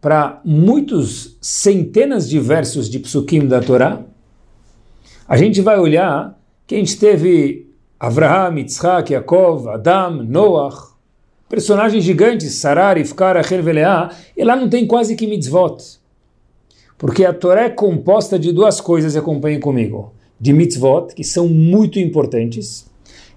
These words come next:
e também junto com isso, meus queridos, o que que tem? Como nós devemos, devemos ser. As mitzvot é o que a gente tem que fazer. E olhar pros personagens gigantes da Torá, pros acertos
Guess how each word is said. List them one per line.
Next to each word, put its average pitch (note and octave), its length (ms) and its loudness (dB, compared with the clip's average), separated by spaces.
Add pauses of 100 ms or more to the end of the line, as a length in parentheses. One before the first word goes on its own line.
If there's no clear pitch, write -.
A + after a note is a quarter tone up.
e F#3 180 4
também A#3+ 800 -2
junto B3+ 520 -6
com G#3 220 -6
isso, A3 280 -6
meus F3+ 200 -10
queridos, F#3+ 380 -6
o - 40 -12
que G#3 100 -8
que G3 120 -6
tem? F#3 460 -2 (1160)
Como C#4+ 400 2
nós A3 380 2
devemos, E3+ 640 0
devemos D#3 480 -2
ser. F#2 200 -6 (520)
As C#3+ 180 2
mitzvot G#3 500 4
é C4 80 4
o B3 120 0
que A#3+ 100 -2
a A3+ 60 2
gente A#3 320 -2
tem A#3 260 -2
que A#3 160 -4
fazer. E3+ 840 0 (1600)
E D3+ 140 4
olhar F3+ 480 2
pros G3 400 0
personagens F#3 680 0
gigantes E3+ 600 -2
da D#3 140 0
Torá, C#3 320 0
pros C3+ 320 -4
acertos F3 880 -2